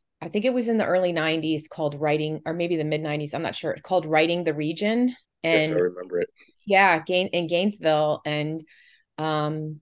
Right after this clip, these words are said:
Speaker 1: they, part of the writing conference was a trip out to her house. And that was just so cool. Good old Florida. Love Florida.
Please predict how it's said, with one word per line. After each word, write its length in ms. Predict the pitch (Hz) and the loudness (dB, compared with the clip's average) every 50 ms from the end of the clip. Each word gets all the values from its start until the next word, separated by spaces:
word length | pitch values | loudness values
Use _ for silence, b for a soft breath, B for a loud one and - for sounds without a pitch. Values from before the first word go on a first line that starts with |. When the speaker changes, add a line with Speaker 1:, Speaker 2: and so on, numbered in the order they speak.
| _ - | _ 4
Speaker 1:
they, 380 | 170 156 160 160 160 156 156 - | 6 6 6 6 4 0 -4 -4
part 260 | - 185 170 170 175 | 0 2 2 4 4
of 160 | 160 156 156 | 2 0 0
the 420 | 151 160 156 156 151 151 151 147 147 | 0 2 4 4 4 4 2 0 0
writing 340 | 151 156 160 165 165 165 160 | 0 0 0 0 0 -2 -4
conference 560 | - - 151 151 147 - 143 143 147 - - | -6 -8 -10 -8 -6 -4 -6 -4 -6 -6 -6
was 340 | 156 151 143 147 - - - _ _ - | -4 -4 -4 -4 -8 -14 -18 _ _ -4
a 100 | 160 143 | -4 -4
trip 400 | 147 - - - 160 151 - - - - | -4 -4 0 2 2 2 2 -2 -6 -4
out 280 | 160 151 143 - - | -2 0 0 -2 -4
to 100 | - 160 | -6 -12
her 160 | 143 143 143 135 | -8 -8 -8 -8
house. 680 | - - 147 147 147 131 131 135 - - - - - - - _ _ _ _ _ _ _ | -8 -8 -6 -4 -4 -4 -6 -8 -10 -14 -16 -16 -18 -20 -20 _ _ _ _ _ _ _
And 140 | - 151 160 | -6 -4 -2
that 100 | 165 160 | -2 -2
was 140 | 165 156 - | -2 -4 -8
just 220 | - 151 - - | -10 -12 -10 -6
so 160 | - 160 143 135 | -4 -4 -4 -4
cool. 520 | - - 147 135 131 127 139 139 - _ _ _ _ _ _ _ _ _ _ _ | -4 -6 -6 -4 -4 -4 -6 -8 -10 _ _ _ _ _ _ _ _ _ _ _
Good 120 | - 175 175 | -4 -2 0
old 240 | 170 165 160 151 147 _ _ _ - - - | 0 0 -2 -4 -8 _ _ _ -20 -10 -6
Florida. 460 | 165 147 147 143 143 139 139 135 - _ _ - | -2 -2 0 0 -2 -2 -4 -6 -10 _ _ -12
Love 260 | - 170 151 143 - | -6 -4 -4 -4 -6
Florida. 440 | - - 131 113 104 107 131 147 - | -6 -8 -6 -4 -4 -4 -4 -6 -8